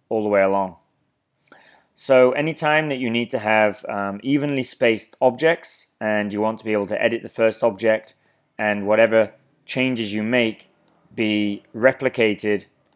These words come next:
along all of the objects, then the array modifier is the tool that you want to use.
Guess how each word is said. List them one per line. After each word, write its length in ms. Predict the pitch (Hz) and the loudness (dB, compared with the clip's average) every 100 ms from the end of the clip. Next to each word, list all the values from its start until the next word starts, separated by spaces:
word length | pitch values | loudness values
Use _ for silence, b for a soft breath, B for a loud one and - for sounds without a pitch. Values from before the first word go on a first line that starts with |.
| _ - | _ -6
along 360 | 110 107 104 | 0 2 2
all 180 | 117 151 | 4 4
of 100 | 151 | 4
the 120 | 117 | 2
objects, 680 | 107 98 107 107 - - - _ | 4 2 2 -2 -2 -12 -20 _
then 400 | 110 101 98 98 | 0 0 0 -8
the 200 | - 101 | -8 -4
array 580 | 98 95 107 107 104 95 _ _ _ - | -4 0 2 2 -2 -8 _ _ _ -8
modifier 760 | 110 110 107 - 98 98 92 - _ _ _ | 0 0 0 0 2 2 0 -6 _ _ _
is 180 | 113 98 | -10 -8
the 100 | 104 | -10
tool 340 | - 107 101 | -8 -4 -4
that 100 | 98 | -4
you 120 | 110 98 | -6 -6
want 180 | 98 | -8
to 80 | - | -8
use. 380 | 104 104 92 | -4 -4 -4